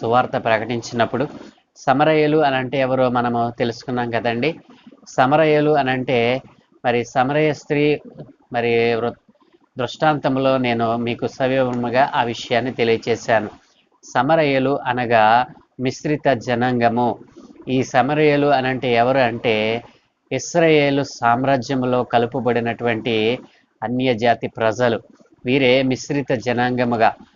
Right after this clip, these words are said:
ఆనాడు అషూరు రాజు ఇస్రాయేలు సామ్రాజ్యం మీద దా-, దండి-, దా-, దా-, దండెత్తినప్పుడు మరి ఇస్రాయేలు పది గోత్రాల వారిని చెదరగొడతాడు. చెదిరిపోయినటువంటి ఇస్రాయేలు పది గోత్రాల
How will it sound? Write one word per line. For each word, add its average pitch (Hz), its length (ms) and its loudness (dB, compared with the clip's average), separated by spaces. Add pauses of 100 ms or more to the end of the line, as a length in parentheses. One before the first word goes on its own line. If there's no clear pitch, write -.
(240)
ఆనాడు 120 380 2
అషూరు 143 480 0
రాజు 123 380 2 (460)
ఇస్రాయేలు 135 560 0
సామ్రాజ్యం 127 680 0
మీద 120 220 -2
దా-, 113 380 4
దండి-, 120 420 -4
దా-, 113 420 0
దా-, 117 300 2 (260)
దండెత్తినప్పుడు 127 760 -2 (560)
మరి 113 180 4
ఇస్రాయేలు 139 520 2
పది 127 240 0
గోత్రాల 131 500 2
వారిని 117 460 2 (540)
చెదరగొడతాడు. 117 840 2 (520)
చెదిరిపోయినటువంటి 139 920 0
ఇస్రాయేలు 139 480 0
పది 123 260 0
గోత్రాల 120 540 4